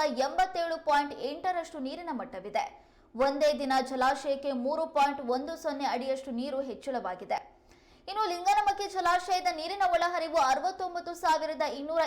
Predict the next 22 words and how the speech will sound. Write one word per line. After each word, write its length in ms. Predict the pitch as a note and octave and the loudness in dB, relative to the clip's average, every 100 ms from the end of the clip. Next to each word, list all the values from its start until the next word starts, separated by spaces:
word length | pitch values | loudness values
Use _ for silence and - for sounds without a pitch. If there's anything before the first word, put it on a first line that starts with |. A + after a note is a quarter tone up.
| C#4 | 0
ಇಪ್ಪತ್ತಾರು 500 | - D4 B3+ C#4+ E4+ - | -2 -2 2 2 2 -6
ಕ್ಯೂಸೆಕ್ 340 | D4+ D#4 D4+ D4 | -4 -4 -4 -8
ಇದ್ದು, 160 | C#4 F4 - - - C4+ | -8 -8 -14 -18 -6 -4
ನೀರಿನ 300 | F#4+ G4 F#4 F4 | -4 0 0 2
ಹೊರಹರಿವು 580 | D4+ E4 E4+ E4 C4+ E4 - - _ - | 4 2 2 -4 -4 -6 -8 -20 _ -8
ಶೂನ್ಯವಾಗಿದೆ. 760 | G4 G#4 G#4 B3+ G3+ A3 - - - - - G#3+ | -4 -2 0 0 -2 -2 -2 -2 -8 -20 -6 0
ಭದ್ರಾ 280 | C4+ C#4+ C4+ C#4 | 2 4 4 4
ಜಲಾಶಯದಲ್ಲಿ 680 | B3+ C4+ - C#4 C4 C4+ B3+ | 2 2 2 2 2 0 0
ನೂರ 140 | B3+ C4 A3+ | 2 4 2
ಐವತ್ಮೂರರಷ್ಟು 800 | B3 B3+ B3 C4+ D4+ C#4+ C4+ C#4 A#3+ | 0 -4 -4 -2 0 0 -2 -4 -4
ನೀರಿನ 260 | C4 D4+ C#4 | -4 -2 -2
ಮಟ್ಟವಿದ್ದು, 500 | C4 C4+ B3 A#3+ A3 - - _ _ _ _ _ _ _ - | -4 -4 -6 -6 -8 -8 -12 _ _ _ _ _ _ _ 0
ಭದ್ರಾ 320 | D4+ D#4+ G4 G4 | 2 6 4 4
ಜಲಾಶಯದಲ್ಲಿ 640 | F4 E4 F4 F#4 E4 E4 D#4+ | 4 4 2 0 0 0 0
ನೀರಿನ 240 | D4 D#4 D4+ C4+ | -4 -2 2 4
ಒಳಹರಿವು 500 | C#4 D#4+ F4 D#4+ D4+ F#4+ D#4 | 4 2 0 -4 -4 -6 0
ನಲವತ್ತೆರಡು 560 | C4 D#4+ G#4+ G#4 F4+ E4+ F4 | 0 0 -4 -4 -6 -4 0
ಸಾವಿರದ 400 | D4+ D4+ D4+ D4 C4+ | 2 4 2 0 -2
ನೂರ 140 | C#4+ C#4 - | 0 2 2
ಅರವತ್ತೈದು 520 | C4 C#4 - D4+ G4 F#4+ | 0 -2 -2 -4 -4 -8
ಕ್ಯೂಸೆಕ್ 340 | C4 A#3 A#3 A3 | -8 -8 -8 -4
ಇದೆ. 140 | A3+ | -4